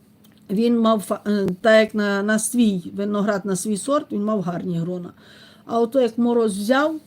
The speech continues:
все пообмерзало, повністю чорно зробилося, тільки ті грубі лози, по яких от воно росте. А потім десь за днів десять, а може й чотирнадцять,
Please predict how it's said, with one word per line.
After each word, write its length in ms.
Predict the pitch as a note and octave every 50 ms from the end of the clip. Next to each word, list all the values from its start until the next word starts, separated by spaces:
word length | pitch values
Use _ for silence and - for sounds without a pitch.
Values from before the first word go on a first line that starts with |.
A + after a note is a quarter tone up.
| _
все 300 | - - - - - A3+
пообмерзало, 920 | G3+ - G#3 G3+ G3+ G3+ G#3+ G#3+ G#3+ G#3+ - C#4 C#4+ D4+ D4+ C#4 A#3+ A3 - - _
повністю 540 | - D4+ D#4+ D4 B3 A3 G#3 F#3 - - G#3+ -
чорно 380 | - - C#4+ B3+ A3+ G#3+ G#3 G3
зробилося, 400 | F#3+ G3 G#3 G3+ G3 F#3 - A#3
тільки 320 | - - C4+ C4+ C#4 B3
ті 380 | A3+ - - C4 C4 C4 B3 B3 - - - _ _ _ -
грубі 440 | B3+ G#3+ G3 C#4 C#4+ B3+ A3+ B3 B3
лози, 340 | B3 C4 C#4+ D4+ C#4 C#4 C4+
по 140 | - A#3+
яких 400 | A#3 A#3 A3 A3+ - B3 A#3 -
от 120 | A3+ A3 -
воно 240 | A3+ G#3+ G#3+ G#3 G3+
росте. 360 | G3+ F#3+ - - - - - - _ _ _ - - _ _ - _ _ _ _ _ _ _ _ _ -
А 160 | A#3+ A3+ A3
потім 540 | A3 - C#4+ E4 F#4+ F#4+ - - D4+ C#4 B3+
десь 220 | C4 C#4+ C4 A3
за 340 | A3+ B3 B3 A#3+ A#3+ A3+ - - - - -
днів 600 | A3+ A3 A3+ G#3+ A#3+ B3 C4 B3+ A#3+ A3+ G3 F#3 - - _ _ _ _ _ _ _ _ _ _ _ _ -
десять, 760 | F#3+ E3+ D#3 G#3+ A3+ B3 D4+ D#4+ - - C#4 A#3 A3 - - _ _ _ _ - - _ _ _ _ _ _ -
а 80 | - G#3+
може 280 | G#3 G#3+ A3+ A3 A#3 A3
й 40 |
чотирнадцять, 800 | F3+ - G#3+ F#3+ - - C4 C#4 C#4+ C#4 B3+ A#3+ - - A3+